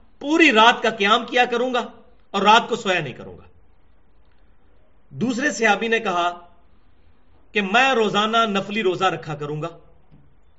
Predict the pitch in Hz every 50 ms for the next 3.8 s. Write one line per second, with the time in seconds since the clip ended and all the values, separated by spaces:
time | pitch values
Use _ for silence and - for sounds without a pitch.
0 | - - - - - - - - - - - - - 196 214 226 208 220 - 247
1 | 254 - - 277 277 269 262 254 202 208 196 185 185 196 196 196 196 - - -
2 | - - - - - - - - - - 214 190 175 180 214 240 247 233 - -
3 | 220 214 220 220 233 226 202 175 143 - 120 107 98 87 -